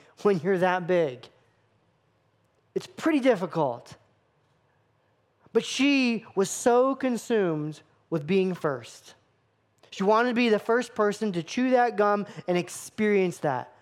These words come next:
She was so consumed with herself, she didn't listen to anybody. She snatched that gum, put it in her mouth, and her ego got the best of her. But we need to be a people who set our egos aside to serve.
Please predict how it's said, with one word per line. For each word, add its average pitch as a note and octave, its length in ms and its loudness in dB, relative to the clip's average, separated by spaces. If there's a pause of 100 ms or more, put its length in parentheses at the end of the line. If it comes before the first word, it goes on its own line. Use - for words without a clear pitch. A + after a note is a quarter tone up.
(420)
She - 160 -2
was A3+ 140 2
so B3+ 260 4
consumed B3+ 560 -2
with A3 140 0
herself, A#3 440 0
she B3 120 -6
didn't A#3 120 -4
listen G3+ 240 -6
to D3+ 180 0
anybody. A#3+ 500 0 (220)
She - 160 -14
snatched G#3 500 -2
that A#3 240 0
gum, F#3+ 340 -2 (240)
put A3+ 180 0
it B3+ 40 0
in A#3+ 80 0
her A3+ 100 0
mouth, F3 560 -2 (1400)
and C#3 100 -6
her C#3+ 200 -2
ego C3+ 600 -6 (520)
got C#3 160 -6
the D3 60 -16
best E3 300 -8
of B2+ 140 -14
her. A#2+ 260 -20 (1080)
But F3 80 0
we A3+ 120 2
need D4 140 2
to D#4+ 100 2
be C4 140 2
a A3 60 4
people C4+ 560 0
who F#3+ 120 0
set B3 400 -2
our G3 120 2
egos G3 420 0
aside D3+ 680 -2 (1080)
to - 80 -8
serve. D3+ 540 -4